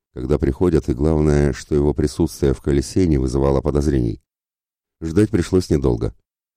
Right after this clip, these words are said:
Уже через два дня к парочке подсел очень пьяный и шумный толстяк, принявшийся угощать компанию довольно приличным пойлом.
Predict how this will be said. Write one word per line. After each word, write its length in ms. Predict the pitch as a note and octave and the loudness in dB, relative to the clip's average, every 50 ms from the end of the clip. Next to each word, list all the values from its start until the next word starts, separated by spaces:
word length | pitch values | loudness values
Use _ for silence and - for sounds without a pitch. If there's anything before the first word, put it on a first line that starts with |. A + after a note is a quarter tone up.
| _ _ - | _ _ -8
Уже 240 | D#2+ D#2+ D2+ F2 D#2 | -4 0 2 2 2
через 280 | - E2+ D2+ D2 C2 | 4 2 2 2 2
два 180 | B1 C#2+ C#2 C2+ | 2 2 2 2
дня 220 | C#2 D#2+ F2 F2 | 2 2 0 0
к 120 | - - - | -2 -4 -6
парочке 400 | F2 F2+ F2 E2+ - - E2 D2+ | -4 -2 -2 -2 -4 -4 -6 -2
подсел 380 | D#2 C#2+ - - - E2+ D#2+ | -2 -2 -2 0 0 2 2
очень 280 | D#2 D2 - - D2 C#2 | 2 2 0 -2 -4 -2
пьяный 420 | - E2 E2+ D#2+ D#2 D#2 C#2+ C#2 | 0 0 2 2 2 4 2 2
и 80 | B1 C#2 | 2 0
шумный 380 | C2+ - - D#2 D2+ D2+ C2+ | -2 0 0 0 2 2 0
толстяк, 480 | - - D#2+ E2+ - - C#2+ C2+ - - _ _ _ _ _ _ _ _ _ - | 0 -2 -4 -4 -2 -2 -4 -4 -4 -6 _ _ _ _ _ _ _ _ _ -8
принявшийся 560 | D2+ D2+ D#2 F2 F2+ F2 - E2 D2 - - D#2 | -4 0 0 0 0 0 0 -2 -2 0 0 0
угощать 460 | D2 C#2+ C#2+ D2 - - D#2+ C#2 - | 0 2 0 0 0 0 -2 0 0
компанию 560 | - C#2 - - E2+ E2 E2 D#2 D2 C#2+ C2+ | -2 -2 0 0 0 2 4 4 4 2 2
довольно 480 | B1 C2+ C#2+ D2 D#2+ D2+ D2+ D2 C#2 - | 2 0 2 2 4 4 4 2 0 0
приличным 500 | - D2 C#2 C2+ C2 - - C#2+ C#2 C#2 | 0 0 0 0 0 -2 -2 -4 -4 -4
пойлом. 400 | - - A#1+ A1+ G#1+ G1+ G#1 | -4 -4 -4 -4 -4 -6 -8